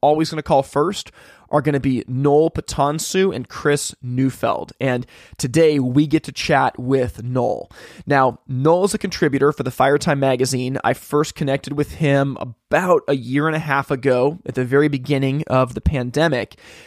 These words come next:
And Noel is somebody that I have seen really pushing the boundaries when it comes to innovation in our industry. And so today we have a conversation that is really based on an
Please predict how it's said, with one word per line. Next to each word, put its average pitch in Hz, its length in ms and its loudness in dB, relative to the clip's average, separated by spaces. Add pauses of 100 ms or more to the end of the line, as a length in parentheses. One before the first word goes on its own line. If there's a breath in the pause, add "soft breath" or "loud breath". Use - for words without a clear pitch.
(200 loud breath)
And 139 320 2
Noel 156 320 4
is 190 80 2
somebody 147 640 0
that 123 440 -2 (100)
I 156 200 4
have 151 140 -2
seen 127 500 -4
really 151 680 0
pushing 139 400 0
the 131 80 0
boundaries 127 520 0
when 127 80 -4
it - 60 -10
comes 135 300 -2
to 120 220 -4
innovation 127 580 0
in 120 140 -2
our 117 80 -4
industry. 120 520 -4 (280 loud breath)
And 127 80 -4
so 156 100 0
today 143 720 0
we 143 320 0
have 160 160 0
a 139 60 -4
conversation 156 800 -2
that 135 180 0
is 131 200 2 (340 loud breath)
really 165 560 0
based 151 580 -2
on 160 200 2
an 131 100 -4